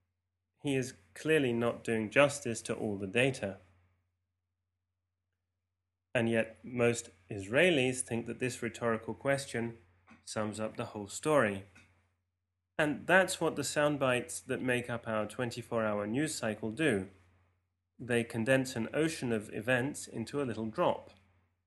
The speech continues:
We find ourselves battered by identical raindrops, rather than steering a path through a choppy but nonetheless navigable sea of information.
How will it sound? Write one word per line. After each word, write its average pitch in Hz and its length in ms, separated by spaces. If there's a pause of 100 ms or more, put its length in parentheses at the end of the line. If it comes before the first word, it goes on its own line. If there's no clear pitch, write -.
(760)
We 135 380
find 156 380
ourselves 123 440
battered 113 600
by 110 180
identical 113 600
raindrops, 110 720 (540)
rather 127 280
than 123 180
steering 123 500
a 120 60
path - 500
through 117 200
a 110 60 (100)
choppy 117 400
but 113 240
nonetheless 113 580
navigable 113 600
sea 107 300
of 101 120
information. 101 800